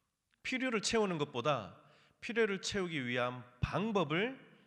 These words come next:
가르쳐주기 원하시고, 그 가운데 그 방법을 위해서 하나님을 찾게 하시는 것이 바로 하나님께서 진정으로 원한다는 것을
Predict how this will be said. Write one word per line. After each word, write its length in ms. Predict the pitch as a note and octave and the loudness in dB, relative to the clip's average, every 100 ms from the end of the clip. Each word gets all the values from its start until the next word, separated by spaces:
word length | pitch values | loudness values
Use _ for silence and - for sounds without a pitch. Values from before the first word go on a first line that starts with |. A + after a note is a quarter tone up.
| _ | _
가르쳐주기 640 | - B2 C#3 D3 A#2 A#2 | -8 -4 -2 -2 -4 -6
원하시고, 540 | G#2+ F#2 F#2 - - - _ _ _ - _ | -6 -4 -6 -8 -10 -20 _ _ _ -20 _
그 140 | - A3 | -2 6
가운데 680 | G#3 F#3+ F3+ G3 D3+ A2 - | 6 6 4 2 2 -2 -8
그 100 | D#3 | -4
방법을 640 | D3 D3 C#3+ B2+ A#2+ A2 | 0 2 2 0 -2 -2
위해서 360 | G#2+ G#2 D3+ C#3+ - _ | -4 -4 -8 -12 -16 _
하나님을 520 | - C4 B3 G#3 F3 | -6 -2 -2 -2 -6
찾게 340 | - A3+ - | -8 -12 -8
하시는 400 | A3+ E3+ - C#3 | -8 -8 -8 -8
것이 460 | A#2 G#2 A3 G3 A2+ - - _ | -6 -6 -4 -6 -8 -16 -20 _
바로 140 | A2 | -12
하나님께서 580 | - A3 F#3+ D#3+ B2 B2+ | -2 -2 -2 -4 -10 -12
진정으로 720 | - - A#2+ A#2 E3+ F#3 D#3 | -14 -8 -6 -4 -4 -2 -4
원한다는 560 | F#2+ G2 G#2+ G#2+ F#2+ F#2 | -4 -2 -2 -2 -6 -6
것을 380 | F2 - F#3+ | -10 -10 -10